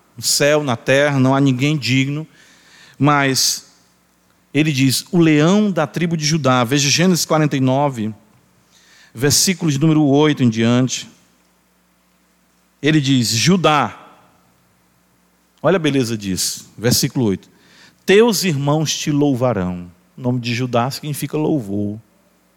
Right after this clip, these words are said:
Como é que se iria louvar Judá? É porque, de fato, o leão é Cristo, ele é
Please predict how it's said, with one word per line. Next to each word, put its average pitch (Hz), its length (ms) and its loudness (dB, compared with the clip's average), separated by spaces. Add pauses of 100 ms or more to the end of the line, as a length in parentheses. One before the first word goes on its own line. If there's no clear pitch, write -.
(1000)
Como - 120 -2
é 175 60 2
que 175 220 0
se - 180 -2
iria 143 200 2
louvar 123 520 2
Judá? 110 380 0
É 101 60 -2
porque, - 300 -6
de 170 140 -4
fato, 147 460 -4
o 170 40 -2
leão 151 540 -4 (260)
é 156 380 0 (360)
Cristo, 175 540 -2
ele 147 260 2
é 139 240 -2